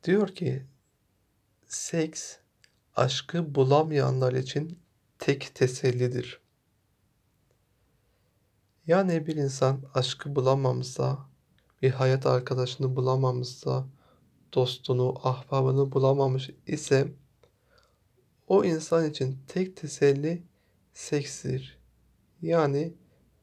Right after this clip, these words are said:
birçok kadınla seks yapmak. Ki bunların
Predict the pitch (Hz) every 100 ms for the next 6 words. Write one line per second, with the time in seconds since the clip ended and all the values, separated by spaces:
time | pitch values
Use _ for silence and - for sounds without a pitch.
0 | _ 185 190 - 175 - - 127 135 131
1 | 131 139 147 - _ _ - - 135 135
2 | - 143 131 131 127 123 - _ _ _
3 | _ _ _ _ _ _ _ - - 147
4 | 165 170 _ 147 143 135 127 147